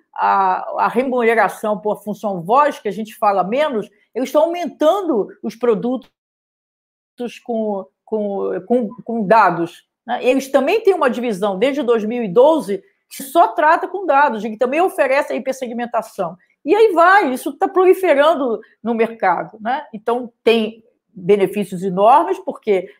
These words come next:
eh, tem serviços que nos facilitam o nosso cotidiano, e tem questões que a gente pode conversar, tô super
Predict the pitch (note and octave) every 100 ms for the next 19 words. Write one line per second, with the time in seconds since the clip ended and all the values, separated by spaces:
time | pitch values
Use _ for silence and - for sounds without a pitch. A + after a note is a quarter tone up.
0 | _ - - G#3+ A3 G#3 F#3+ F#3 A#3 G3+
1 | G#3+ G3+ G3 - C4+ - F#3+ G#3 E4+ F#4
2 | G4+ A#3 G#3+ G3 - G3 - F#3 F#3 F#3+
3 | C4 F#4 G#4+ - _ - G4+ D4+ E4 -
4 | G#4+ - E4+ C#4+ E4 - _ D#4+ D#4+ _
5 | _ - G3+ G#3 - G3+ A3 A3 A#3 G#3
6 | G3+ - G3 B3+ G3+ - C#4+ D4 D4 A3